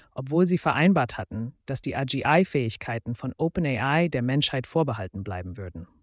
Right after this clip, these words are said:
Mit der Klage versucht Musk, OpenAI zu zwingen, sich an ihre ursprüngliche Mission zu halten und sie daran zu hindern,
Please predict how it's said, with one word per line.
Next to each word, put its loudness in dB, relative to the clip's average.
Mit 0
der 4
Klage 4
versucht -2
Musk, 0
OpenAI 0
zu -8
zwingen, 0
sich 0
an 4
ihre 2
ursprüngliche 4
Mission 4
zu -2
halten -6
und -4
sie 0
daran 2
zu -2
hindern, 4